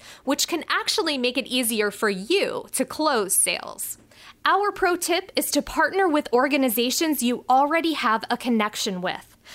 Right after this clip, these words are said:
See if they'll sponsor the event or let you host it on their property.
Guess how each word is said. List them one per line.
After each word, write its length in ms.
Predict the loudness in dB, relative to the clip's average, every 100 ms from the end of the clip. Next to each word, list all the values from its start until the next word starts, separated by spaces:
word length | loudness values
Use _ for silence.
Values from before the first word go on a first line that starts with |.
| -20 -10
See 300 | -4 2 2
if 120 | 2
they'll 140 | 2 2
sponsor 560 | 0 2 2 2 0
the 140 | 2 2
event 400 | 2 0 0 -2
or 240 | 2 2 2
let 260 | 0 0
you 120 | 0 2
host 360 | 2 0 0
it 100 | 0
on 160 | 0 2
their 140 | 0
property. 640 | 0 0 2 0 -4 -6